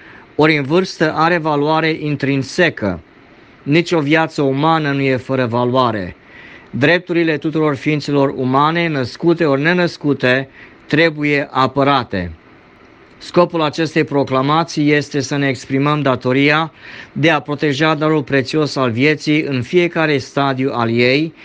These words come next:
din momentul concepției până la moartea naturală. E notabil și faptul că domnul Trump reafirmă că nu există un drept la avort și că politica externă a Americii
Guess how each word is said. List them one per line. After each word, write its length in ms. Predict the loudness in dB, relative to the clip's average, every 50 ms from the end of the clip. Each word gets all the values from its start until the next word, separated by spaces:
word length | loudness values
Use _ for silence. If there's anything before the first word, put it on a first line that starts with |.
| -20 -20 -20 -20 -16 -6
din 180 | 0 0 2
momentul 440 | 2 2 2 0 0 0 0 -2 -4
concepției 1000 | -2 0 -2 -2 0 2 2 0 0 0 -2 0 2 2 4 2 0 -2 -4 -8 -6
până 280 | 0 0 0 2 2 0
la 300 | 2 2 2 2 0 -2 -4
moartea 600 | -4 0 2 2 2 2 0 0 0 0 0 0
naturală. 800 | -2 -2 -2 -2 0 0 2 2 2 2 0 -2 -6 -8 -10 -14 -20 -20 -20 -20 -20 -20 -20 -20 -20 -20 -20 -20 -20 -20 -20 -6 -2
E 120 | 0 2
notabil 420 | 2 2 2 2 0 2 2 0
și 180 | -2 0 -4 -4
faptul 360 | 0 2 0 0 0 -2 -4
că 120 | -2 -2 -2
domnul 360 | 0 0 0 0 0 -2 -2
Trump 440 | -4 -2 0 2 2 2 2 0 0
reafirmă 800 | 2 2 2 0 0 0 2 2 2 2 0 0 0 -2 -2 -6 -14 -20 -20 -20 -12 0
că 120 | 0 2
nu 100 | 2 2
există 360 | 0 0 0 -2 -2 -2 -2
un 160 | 0 0 0
drept 260 | 2 2 0 0 0 0
la 160 | 0 2 2
avort 400 | 2 0 0 2 2 2 0 0
și 120 | -4 -6
că 160 | -2 -2 -2
politica 520 | -2 0 0 0 2 0 0 -2 0 0 0
externă 500 | -2 -2 -6 -6 0 2 2 2 2 -2
a 220 | -2 0 0 0
Americii 680 | 2 2 2 2 2 2 0 -2 -2 -2 0 0 -2